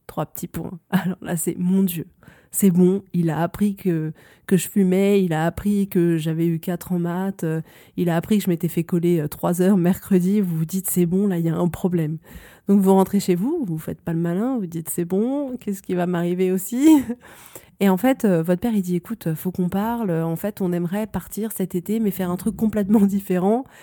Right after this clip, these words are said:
Et en fait, il y avait rien de grave. Mais alors, tout de suite, les trois petits points, ça vous a fait supposer beaucoup, beaucoup, beaucoup de choses.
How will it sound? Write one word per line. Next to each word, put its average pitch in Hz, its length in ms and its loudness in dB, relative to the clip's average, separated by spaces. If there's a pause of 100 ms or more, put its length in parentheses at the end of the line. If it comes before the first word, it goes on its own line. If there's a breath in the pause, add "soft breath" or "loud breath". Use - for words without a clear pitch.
(720 loud breath)
Et 214 140 4
en 202 80 4
fait, 214 300 0
il - 20 2
y - 20 4
avait 190 180 4
rien 190 260 2
de 220 80 2
grave. 165 300 -4 (100)
Mais 180 100 4
alors, 190 340 2
tout - 140 -4
de 240 60 -2
suite, - 240 -2
les 196 80 0
trois 220 240 -2
petits - 180 -4
points, 208 400 0
ça - 240 -2
vous 208 300 0
a 220 100 2
fait 202 220 2
supposer 233 880 2
beaucoup, 240 560 4
beaucoup, 240 460 2
beaucoup 226 340 2
de 202 80 -6
choses. - 300 -6